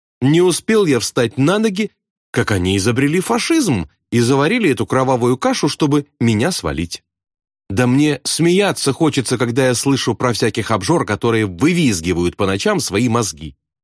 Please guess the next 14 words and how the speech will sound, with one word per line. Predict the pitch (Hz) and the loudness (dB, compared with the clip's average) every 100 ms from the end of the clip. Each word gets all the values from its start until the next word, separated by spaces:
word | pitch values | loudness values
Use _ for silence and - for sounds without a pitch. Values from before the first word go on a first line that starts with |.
| _ | _
Просто | 127 175 233 - 202 | 2 2 2 0 0
смеяться | 196 - 98 147 151 92 - 92 | 0 -2 0 2 2 0 -4 -6
хочется. | - 80 - 82 - - _ _ _ - | -6 -8 -8 -10 -12 -14 _ _ _ -4
Это | 95 90 | -2 -2
ему-то | 73 90 87 202 330 | -2 0 2 2 0
худо? | 294 247 156 85 - _ _ _ _ _ - | -2 0 0 -2 -8 _ _ _ _ _ -2
А | 127 | 2
он | 143 156 139 - - | 2 2 0 -4 -2
не | 120 165 | 2 2
хочет | 294 294 214 165 | 2 0 2 2
узнать, | 135 143 190 - - _ _ _ | 2 2 0 -2 -10 _ _ _
каково | - 135 135 151 | -4 0 2 2
приходится | 147 139 147 135 - 139 | 0 0 2 0 0 0
мне?» | 131 117 71 | 2 0 -2